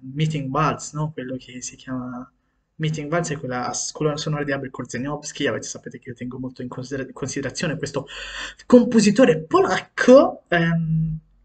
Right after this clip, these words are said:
e, e cosa dire? Che lui s-, invita Lily, che in realtà gli confessa di aver sempre saputo di essere una creatura.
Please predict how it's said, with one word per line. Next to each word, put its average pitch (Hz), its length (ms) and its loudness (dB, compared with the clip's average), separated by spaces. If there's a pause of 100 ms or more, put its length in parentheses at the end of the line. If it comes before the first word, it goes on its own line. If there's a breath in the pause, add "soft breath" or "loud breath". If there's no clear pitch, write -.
(1800)
e, 165 600 6
e 156 80 2
cosa 160 160 0
dire? 170 300 2
Che 160 880 6
lui 277 220 0
s-, - 180 -10 (320)
invita 185 460 0
Lily, 202 360 4
che 202 120 -2
in 156 60 2
realtà 160 200 0
gli 160 100 0
confessa 180 440 -2
di 139 60 -2
aver 135 140 -4
sempre 156 280 -4
saputo - 340 -10
di 123 80 -8
essere - 220 -10
una 135 100 -10
creatura. 127 480 -8